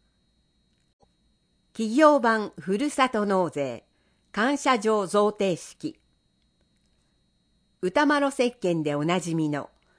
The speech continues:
株式会社東宝様よりご寄付を賜り、淡木小山下大船児童公園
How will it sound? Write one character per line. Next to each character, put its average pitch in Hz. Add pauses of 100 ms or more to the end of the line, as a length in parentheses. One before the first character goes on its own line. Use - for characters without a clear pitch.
(120)
株 240
式 277
会 226
社 156
東 214
宝 208
様 180
よ 170
り 135 (300)
ご 175
寄 254
付 214
を 160
賜 156
り、 131 (1000)
淡 277
木 285
小 240
山 160
下 240
大 240
船 226
児 180
童 233
公 226
園 135